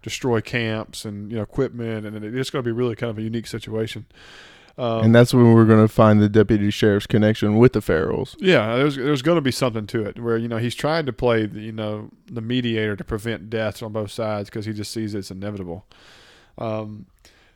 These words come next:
Speaker 1: and of course, then it leads to the whole of them trying to go get guns, and of course, you know, like we talked about, him, you know, trying to kill his mama, which he fails horribly, which is ridiculous. And then the, the guy who came back, you know, he, he grabs his stuff, it looks like he's gonna leave, and then changes his mind again.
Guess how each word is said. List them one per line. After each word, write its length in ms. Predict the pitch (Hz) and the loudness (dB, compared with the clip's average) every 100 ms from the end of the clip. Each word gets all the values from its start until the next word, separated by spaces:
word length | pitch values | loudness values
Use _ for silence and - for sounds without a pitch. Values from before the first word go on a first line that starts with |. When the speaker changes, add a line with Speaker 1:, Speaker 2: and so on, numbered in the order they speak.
| - | -6
Speaker 1:
and 100 | 175 | -2
of 60 | |
course, 360 | - 147 143 139 | 4 4 4 0
then 180 | 139 131 | -4 -4
it 600 | 123 123 120 131 127 123 | -2 -2 -4 -8 -8 -4
leads 260 | 123 120 | -2 -4
to 80 | - | -4
the 60 | 113 | -2
whole 180 | 113 113 | 2 2
of 60 | 107 | 0
them 140 | 110 | -4
trying 180 | 110 107 | -4 -4
to 60 | |
go 60 | 104 | -4
get 180 | 104 104 | -4 -6
guns, 440 | 107 104 107 101 | -4 -4 -6 -6
and 100 | 107 | -10
of 60 | 101 | -10
course, 360 | 104 107 101 | -8 -8 -8
you 60 | 113 | -10
know, 160 | 101 101 | -8 -8
like 120 | 101 | -8
we 80 | 104 | -8
talked 220 | 107 101 | -8 -8
about, 220 | 104 95 | -6 -8
him, 280 | 95 104 104 - | -8 -10 -14 -14
you 120 | 110 | -12
know, 120 | 95 | -12
trying 200 | 95 101 | -12 -12
to 40 | 104 | -8
kill 180 | 113 | -6
his 100 | 104 | -6
mama, 260 | 101 101 101 | -6 -8 -8
which 160 | 101 - | -10 -10
he 80 | 98 | -10
fails 320 | 104 98 90 | -8 -8 -10
horribly, 300 | 101 95 101 | -10 -8 -10
which 180 | 98 - | -10 -12
is 120 | 95 | -12
ridiculous. 540 | 98 98 104 101 101 _ _ _ _ _ _ - | -10 -10 -10 -12 -14 _ _ _ _ _ _ -14
And 160 | 113 | -10
then 260 | 113 113 110 _ - | -8 -10 -12 _ -8
the, 380 | 135 127 123 - - _ _ _ _ _ | -2 0 0 -4 -12 _ _ _ _ _
the 120 | - 123 | -10 -4
guy 220 | 131 131 | -2 0
who 100 | 127 | -2
came 260 | 135 123 | -2 -4
back, 300 | 117 170 156 | -2 -2 -2
you 120 | 131 127 | -4 -6
know, 80 | |
he, 200 | 117 120 - | -4 -6 -8
he 120 | - 117 | -14 -10
grabs 400 | 117 117 120 120 | -2 0 0 -2
his 100 | 113 | -6
stuff, 580 | - 120 131 - - _ _ - 156 | -2 0 0 -4 -16 _ _ -20 -16
it 120 | 113 | -8
looks 180 | 127 143 | -6 -4
like 140 | 117 | -4
he's 120 | 123 | -4
gonna 180 | 131 120 | -4 -4
leave, 300 | 117 165 170 | -4 -2 -2
and 80 | 123 | -4
then 120 | 139 | -6
changes 320 | 123 113 135 | -6 -6 -4
his 140 | 165 175 | -6 -4
mind 280 | 233 285 240 | -4 -4 -6
again. 360 | 113 85 131 | -8 -12 -18